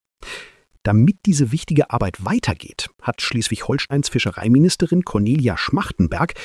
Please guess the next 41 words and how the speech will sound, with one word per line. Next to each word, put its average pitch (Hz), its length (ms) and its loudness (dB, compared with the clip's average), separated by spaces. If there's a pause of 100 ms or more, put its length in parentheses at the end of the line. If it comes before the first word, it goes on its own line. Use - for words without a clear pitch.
(160)
nun 120 200 6
ein 104 180 2
neues 127 340 0
Programm - 480 0
gestartet. - 600 -6 (520)
In 113 100 4
den 104 140 4
kommenden 202 420 2
zehn 180 300 -2
Jahren 127 320 -2 (280)
stellt - 240 2
das 104 120 -2
Land 135 280 0
sieben 131 420 -2
Komma 165 240 -2
fünf - 400 -2
Millionen 139 480 2
Euro 123 300 4
bereit, 107 340 0 (300)
um 120 120 -2
Fischer - 380 -4
für - 160 -4
das 127 160 -6
Bergen 117 360 -2
der 110 100 2
Netze 101 320 -2
zu - 120 -8
bezahlen. - 460 -10 (720)
Wie 98 160 -4
viel 107 540 -4
davon 165 420 -2
für - 140 -4
die 113 100 -4
Bergung 110 380 -6
von 92 180 -8 (100)
Geisternetzen 185 760 -6
zur 175 120 -6
Verfügung 165 440 -4
steht, - 320 -4 (100)
ist - 200 -6
unklar. - 420 -14